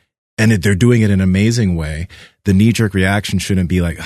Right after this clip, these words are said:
"Oh, fuck them." Like, <laughs> it shouldn't be to try to tear that down. It should be like, "That's fucking impressive. I want to be able to do that,"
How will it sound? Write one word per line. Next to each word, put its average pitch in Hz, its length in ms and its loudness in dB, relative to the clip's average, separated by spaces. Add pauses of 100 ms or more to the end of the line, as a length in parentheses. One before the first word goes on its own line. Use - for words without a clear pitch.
"Oh, 90 140 -8
fuck - 360 -12
them." 92 320 -10
Like, 78 140 -14
<laughs> - 20 -2
it 113 500 0
shouldn't 160 300 0
be 131 140 2
to - 180 -8
try 123 260 -2
to 104 100 -2
tear 117 380 0
that 101 340 -2
down. 113 360 0
It 98 120 -2
should 107 160 -8
be 107 140 2
like, 104 220 0 (300)
"That's 87 360 -2
fucking 110 360 -2
impressive. 87 720 -4 (520)
I 110 60 -2
want 101 220 2
to 82 60 2
be 78 120 -2
able 73 100 -8
to 69 80 -10
do 78 180 -8
that," 82 260 -8